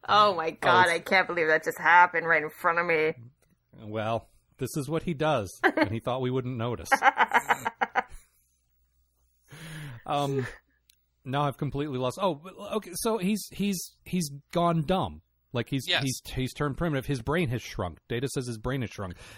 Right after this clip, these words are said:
Speaker 2: That means his, his memories are gone. You can't just get them back. You don't just inflate his brain and they're back.
Speaker 1: <laughs>
Speaker 2: If you're gonna do this, you have to fucking stick with your stupid premise and fucking, you know, he's stupid forever.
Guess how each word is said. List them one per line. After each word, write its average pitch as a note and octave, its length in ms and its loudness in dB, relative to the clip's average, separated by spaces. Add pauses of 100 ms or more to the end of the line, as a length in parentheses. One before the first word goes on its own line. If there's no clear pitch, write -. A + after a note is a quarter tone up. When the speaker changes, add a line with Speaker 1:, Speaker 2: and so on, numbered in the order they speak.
(100)
Speaker 2:
That F3 100 0
means A#3+ 200 2
his, E3 280 -2
his D3+ 180 -2
memories D3+ 340 0
are G2 60 -4
gone. F2+ 360 -6 (840)
You A#2 100 -6
can't F3+ 200 -2
just C#3 180 -4
get B2+ 200 -4
them A2 140 -6
back. G#2 200 -2
You A#2 80 -4
don't C#3+ 100 -4
just D3 160 -6
inflate B2 440 -4
his A2+ 160 -2
brain G#2+ 320 -4
and F#2+ 180 -2
they're F#2 80 -4
back. E2+ 640 -8 (140)
Speaker 1:
<laughs> - 80 -2 (400)
Speaker 2:
If A#2+ 100 -6
you're D3 80 -4
gonna F#3+ 180 -2
do D3 280 -2
this, B2+ 200 -4
you B2 60 -4
have G#2+ 140 -4
to - 80 -6
fucking B2 360 -6 (100)
stick - 200 -6
with C3 180 -4
your A#2+ 100 -4
stupid A#2 360 -4
premise A#2 380 -4
and G2 300 -6
fucking, G#2 500 -6 (840)
you A2+ 140 -4
know, G#2+ 260 -6 (680)
he's B2 200 -4
stupid C3+ 340 -4
forever. D3 360 -4